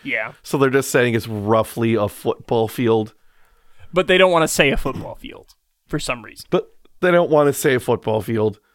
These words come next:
Speaker 1: Yeah. So, um, as if noticing them, the orb rushes over to them, stopping ten feet in, ru-, in front of them.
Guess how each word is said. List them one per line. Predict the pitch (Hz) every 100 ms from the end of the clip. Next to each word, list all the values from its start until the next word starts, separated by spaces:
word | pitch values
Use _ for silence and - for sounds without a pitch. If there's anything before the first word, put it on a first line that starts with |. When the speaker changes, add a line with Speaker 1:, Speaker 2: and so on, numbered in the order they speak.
| -
Speaker 1:
Yeah. | 127 110 - _ _ _ _ _ _ _ _ -
So, | - 220 165 - _ _ 165
um, | 156 151 -
as | 185 208
if | -
noticing | 190 269 285 160 120
them, | 113 139 -
the | -
orb | 226 302 247
rushes | 196 190 226 262 -
over | 190 196
to | 175
them, | 123 113 147 _ _
stopping | - 202 170 170
ten | - 233 269
feet | - 240
in, | 180
ru-, | 165 -
in | 156
front | - 165
of |
them. | -